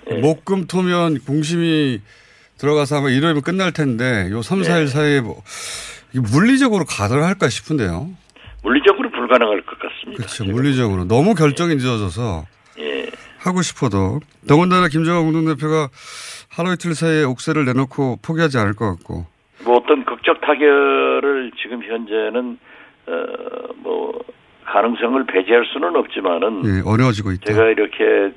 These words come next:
Speaker 1: 중앙 정치에서 좀 멀리
Speaker 2: 예.
Speaker 1: 목포에서 바라보니까 어렵다. 저는
Speaker 2: 음,
Speaker 1: 그렇게 느껴집니다.
Speaker 2: 현실적으로.
Speaker 1: 예.
Speaker 2: 예, 의원님은 진작부터 여기, 어, 비례연합 지금 현재 더불어시민당에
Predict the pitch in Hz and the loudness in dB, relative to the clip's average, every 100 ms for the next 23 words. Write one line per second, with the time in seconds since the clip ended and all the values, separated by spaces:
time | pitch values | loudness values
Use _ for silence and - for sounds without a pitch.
0 | - 104 104 98 98 90 - 95 98 - | -4 0 0 -2 -6 -4 -6 -6 -6 -4
1 | 98 95 110 117 87 - _ _ 120 92 | 0 4 4 4 0 -4 _ _ -8 -6
2 | 87 98 - 120 104 113 101 95 87 85 | -6 -6 0 0 0 0 0 0 -2 -8
3 | - 98 104 - 90 98 104 - 101 87 | -6 -6 -6 -2 2 2 0 2 2 2
4 | - _ _ 110 95 95 90 95 92 85 | -4 _ _ -6 -4 -2 -6 -6 -8 -6
5 | - 104 147 139 156 160 139 104 101 101 | -2 0 0 0 0 2 2 2 -2 -4
6 | _ _ _ _ 98 90 76 95 107 151 | _ _ _ _ 0 2 2 0 0 2
7 | 185 190 190 185 185 190 175 147 151 170 | 2 2 2 2 2 0 0 0 0 0
8 | 160 175 170 156 147 156 156 127 - - | -2 0 4 4 2 2 0 -2 -10 -20
9 | - - - - _ - 127 123 117 107 | -20 -20 -20 -20 _ -14 -6 -2 -2 -2
10 | 139 156 143 135 117 113 180 214 _ _ | 0 2 4 4 2 0 -2 -8 _ _
11 | - 120 120 131 123 113 120 120 127 - | -10 -6 -4 -4 -4 -4 -2 0 -2 0
12 | 156 147 139 135 135 135 120 | 0 2 2 4 4 4 0